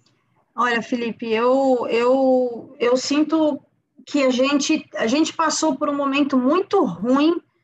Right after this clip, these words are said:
no começo do, dos anos dois mil e dez, né? Dois mil e dez até dois mil e quatorze, onde a gente teve muito escândalo, muita denúncia, muita revolta da sociedade, né? Com essas más práticas, com estes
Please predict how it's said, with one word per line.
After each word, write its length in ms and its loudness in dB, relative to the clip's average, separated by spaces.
no 120 -10
começo 500 0
do, 320 0
dos 260 -2
anos 320 0
dois 200 0
mil 140 0
e 140 -8
dez, 320 -4
né? 160 -2
Dois 220 -6
mil 120 -4
e 60 -6
dez 460 -2
até 220 -6
dois 240 -6
mil 100 -8
e 20 -8
quatorze, 840 -4
onde 200 -6
a 40 -10
gente 280 -8
teve 400 -6
muito 540 0
escândalo, 680 -2
muita 300 -2
denúncia, 520 -4
muita 240 -6
revolta 800 0
da 140 -8
sociedade, 840 -4
né? 220 -4
Com 240 -10
essas 260 -10
más 240 -6
práticas, 840 -4
com 240 -20
estes 540 -10